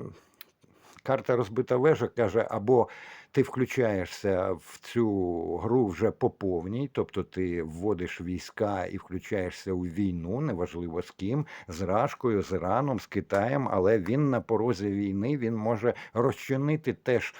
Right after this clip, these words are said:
цю безодню, яка буде пожирати інших людей, тому що крокодил далі випадає, нульовий аркан. Це подарунки, які з долі, але це небезпека зробити якусь дуже велику помилку і обнулитися.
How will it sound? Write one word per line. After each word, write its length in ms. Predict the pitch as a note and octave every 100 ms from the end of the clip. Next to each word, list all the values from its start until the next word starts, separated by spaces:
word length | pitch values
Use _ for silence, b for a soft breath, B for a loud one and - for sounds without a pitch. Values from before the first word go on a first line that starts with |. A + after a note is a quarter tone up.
| B - G#2+
цю 400 | - B2 A#2 G#2
безодню, 760 | F#2 A#2+ G2+ G2+ D3+ D3+ D3+ C#3
яка 340 | A2 - C3+
буде 300 | A2 A#2 A#2
пожирати 800 | - G#2 G2 F#2 E2+ G2 - A#2 B B - -
інших 520 | B2 A#2 - G#2+ -
людей, 460 | B2+ B2 C#3+ C3+
тому 300 | - F#2+ G#2
що 200 | A2 -
крокодил 720 | - B2+ A#2+ C3 B2 D3+ F3+ D3
далі 300 | A#2 G2+ F#2
випадає, 640 | F2+ - F#2+ G2 G2 F#2+
нульовий 580 | G#2 A#2 A#2 A2 C#3+ C3
аркан. 540 | A#2+ - C3+ B2 F#2 B B -
Це 500 | - C#3+ D#3 D#3 D3 - B B B B
подарунки, 640 | C#3+ C3 C#3+ E3 G3 F#3 E3+
які 360 | D3 C3+ D3
з 100 | G#2+
долі, 480 | B2 E3+ F#3+ D3+ A#2+
але 280 | G2+ A2 D3+
це 200 | D#3 D3+
небезпека 720 | C3 B2 A#2 - - D3+ C3
зробити 540 | G2 A2+ A2+ B2+ A2+ G#2+
якусь 380 | G#2+ A#2 G2
дуже 400 | F#2 F3 F#3+ C3+
велику 460 | B2+ B2 A#2+ A2+ G#2+
помилку 640 | - A2 A2+ D#3 D#3+ A2
і 180 | - A#2
обнулитися. 1000 | G#2 F#2 G#2+ G2 G2 C3+ - C3 - C#2+